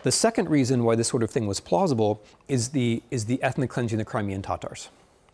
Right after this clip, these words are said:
Because up until nineteen forty-four, the reason why Crimea had a special status, it wasn't just in the Russian Federation, it was an autonomous unit of the Russian Federation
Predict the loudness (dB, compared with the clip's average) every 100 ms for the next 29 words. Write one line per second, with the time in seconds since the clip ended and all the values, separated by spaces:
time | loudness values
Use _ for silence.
0 | -8 -4 -4 -4 -18 -8 0 2 4 2
1 | 2 0 2 0 0 -2 0 -2 -2 -2
2 | 2 2 2 -2 -14 -20 -8 0 4 4
3 | 4 4 2 0 0 2 2 0 -2 -2
4 | -2 -2 -4 0 2 2 2 2 2 2
5 | 0 -2 0 2 4 4 2 -2 -2 2
6 | 2 0 -4 -2 -2 0 -4 -4 0 2
7 | 4 2 0 -2 2 4 2 -2 -2 -2
8 | -2 -2 -6 -6 -8 -8